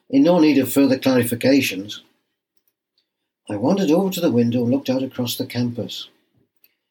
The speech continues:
In doing so, another idea came to me. I went back to the whiteboard and added another bubble to the p-,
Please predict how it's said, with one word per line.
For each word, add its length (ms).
In 220
doing 300
so, 260
another 380
idea 400
came 280
to 140
me. 200
I 120
went 240
back 180
to 80
the 120
whiteboard 500
and 100
added 260
another 300
bubble 380
to 140
the 100
p-, 240